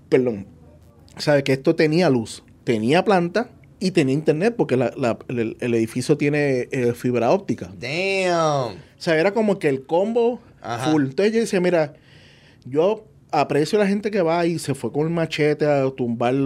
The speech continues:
Speaker 1: ramas para allá, pero yo creo que esta es la manera de yo poder ayudar a la gente que yo conozco".
Speaker 2: Ujú.
Speaker 1: Y así pasó, se metió un par de gente aquí, tuvieron, bueno, unos estaban tres semanas, otros tuvieron tres meses. Yo no empujé a nadie.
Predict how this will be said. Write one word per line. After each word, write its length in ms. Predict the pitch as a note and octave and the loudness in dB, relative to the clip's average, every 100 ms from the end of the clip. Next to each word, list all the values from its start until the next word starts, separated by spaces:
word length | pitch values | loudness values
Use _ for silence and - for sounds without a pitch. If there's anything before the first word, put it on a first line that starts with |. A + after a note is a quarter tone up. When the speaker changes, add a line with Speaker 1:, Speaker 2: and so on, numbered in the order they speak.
| C#3 | 0
Speaker 1:
ramas 420 | C3 C#3+ D#3 D#3+ | 0 0 2 -2
para 160 | D3 D#3 | 0 0
allá, 220 | D3 C#3 | 2 2
pero 140 | C#3+ B2+ | 2 2
yo 120 | A#2+ | 0
creo 140 | B2+ D#3 | 0 0
que 80 | |
esta 200 | E3+ - | -2 -2
es 20 | F3 | 0
la 100 | E3+ | 0
manera 320 | E3+ E3+ E3+ | -2 -2 0
de 80 | C#3 | 0
yo 100 | A#2+ | 0
poder 180 | B2+ C#3+ | 2 2
ayudar 160 | D#3 | 2
a 40 | D3+ | 0
la 120 | A#2 | -4
gente 220 | G#2+ A2+ | -6 -4
que 80 | B2+ | 0
yo 120 | C3 | 2
conozco". 460 | C#3+ C#3 A#2 D#3 - - | 2 0 -4 -12 -16 -16
Speaker 2:
Ujú. 300 | F#2+ F#2+ D#2 - - | -16 -14 -20 -20 -2
Speaker 1:
Y 100 | D3 | 0
así 220 | C3+ A#2+ | 2 -2
pasó, 360 | C#3 D#3+ G3+ F4 | 0 0 2 0
se 120 | - | -2
metió 280 | C3 A2+ A2 | -4 -2 -4
un 60 | A#2 | -2
par 140 | C3+ | 0
de 100 | C3+ | 0
gente 260 | C#3+ D3+ F3 | 0 0 0
aquí, 320 | D#3+ E3+ C#4+ | 0 -4 -4
tuvieron, 520 | C#4+ D#3 A#2+ D3 G3 | -2 0 2 0 -2
bueno, 260 | F3 F#3 A3+ | -2 -2 -2
unos 200 | D#3+ D#3 | -2 -4
estaban 540 | - D#3 D3 D3 C#3 C#3 - - | 0 0 0 -2 -4 -8 -20 0
tres 200 | C#3 C#3+ | 0 2
semanas, 540 | C3+ A#2 G3 A3 F#3+ C#3+ | 0 2 2 2 0 -2
otros 240 | C3+ C#3+ | -2 -4
tuvieron 420 | C#3+ C#3 C3 B2+ - | 2 2 2 -2 -4
tres 200 | - A#2 | 0 0
meses. 540 | B2+ F#3+ A3+ - F3 F3 - - - - - - - | 2 2 2 2 -2 -4 -16 -20 -20 -20 -20 -20 -2
Yo 140 | D3+ | 2
no 140 | G3+ A#3 | 2 2
empujé 400 | G#3+ F#3+ D#3+ E3 | 2 2 2 2
a 40 | D#3 | 0
nadie. 400 | B2 G#2 F2 | -2 -4 -8